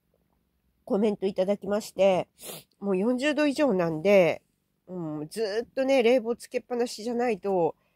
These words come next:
もう、もうなんか体本当におかしくなりますっていうコメントがありました。本当にそうだと思います。まあ、こういう時はね、まあ、本当、あの、電気代は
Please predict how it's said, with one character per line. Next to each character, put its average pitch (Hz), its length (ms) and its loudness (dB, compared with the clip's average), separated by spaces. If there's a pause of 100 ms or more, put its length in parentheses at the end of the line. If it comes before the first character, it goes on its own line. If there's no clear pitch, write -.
(800)
も 240 400 2 (400)
う、 - 40 -20
も 277 140 0
う 294 60 0
な 220 140 0
ん 226 40 -10
か 165 120 -12
体 226 340 -2
本 240 160 -2
当 233 80 -4
に 226 80 -2
お 214 100 -2
か 226 140 -4
し - 80 -14
く - 100 -12
な 170 140 -6
り 160 80 -8
ま 208 140 -6
す - 180 -16
っ - 40 -20
て 175 80 -8
い 180 80 -4
う 156 60 -8
コ 170 140 -12
メ 170 140 -2
ン 165 80 -8
ト 156 120 -8
が 208 220 2
あ 180 60 0
り 175 100 -6
ま 180 140 -2
し - 100 -20
た。 147 240 0 (340)
本 247 140 -6
当 277 80 -6
に 269 120 -4
そ 294 160 0
う - 20 4
だ 277 100 4
と 190 100 -6
思 196 120 -2
い 190 60 0
ま 202 100 -2
す。 202 140 -8
ま 208 140 2
あ、 202 60 0
こ - 140 -2
う 302 80 2
い 320 80 0
う 311 60 -2
時 208 760 -2
は 185 160 4
ね、 240 300 4
ま 196 140 2
あ、 214 60 2
本 254 180 -4
当、 240 300 2
あ 196 80 -2
の、 185 200 0
電 233 200 -2
気 269 120 -8
代 285 220 4
は 254 340 4